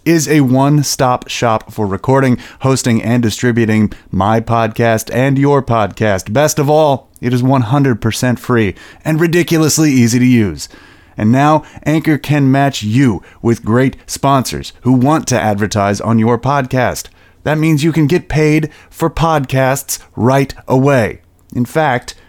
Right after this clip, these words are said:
that's what I'm doing right now by reading these words in this ad. When I started off with Anchor, I also had a couple questions.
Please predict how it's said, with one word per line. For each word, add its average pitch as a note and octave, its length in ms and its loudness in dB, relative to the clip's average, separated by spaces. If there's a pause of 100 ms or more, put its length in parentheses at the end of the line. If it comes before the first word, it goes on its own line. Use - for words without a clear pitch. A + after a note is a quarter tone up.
(140)
that's - 160 -10
what E3+ 80 0
I'm E3 140 2
doing E3 240 2
right D#3+ 260 0
now C3+ 320 2 (160)
by - 100 0
reading E3 360 4
these E3 260 2
words C#3+ 400 2 (160)
in E3 320 0
this F3 560 0
ad. E3 460 0 (840)
When C#3+ 140 0
I F#3 120 2
started E3 380 0
off G3 280 0
with A2+ 160 -2
Anchor, F#2 340 -2
I G2+ 140 0
also D3+ 340 0
had B2+ 220 0
a B2 60 -2
couple A2+ 280 -2
questions. D3+ 640 -4